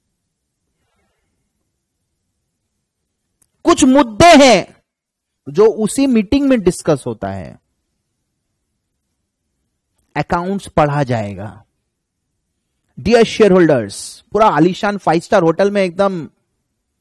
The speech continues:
तगड़ा arrangement होता है। कंपनी का board of directors लोग सारा शेयरहोल्डर को एड्रेस करता है।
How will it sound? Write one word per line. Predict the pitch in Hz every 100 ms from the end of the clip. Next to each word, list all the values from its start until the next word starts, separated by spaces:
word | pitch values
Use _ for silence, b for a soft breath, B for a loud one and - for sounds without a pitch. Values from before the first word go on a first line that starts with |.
| _ _ _ _ _
तगड़ा | 165 165 214
arrangement | 196 185 196 240 220
होता | 175 95
है। | - _ _ _ _ _ _ _ _ _ _ _ _ _ _ _ _ _ _ _ _ _ _ _ _ _ _ _ _ _ _ _ _ _ _ _ _ _ _ _ -
कंपनी | 143 156 185
का |
board | 175 165 180
of | 180
directors | 175 175 - 175
लोग | 185 185
सारा | - 165 185
शेयरहोल्डर | - 175 175 180
को | 190
एड्रेस | 170 139 - -
करता | 196 - 131
है। | 107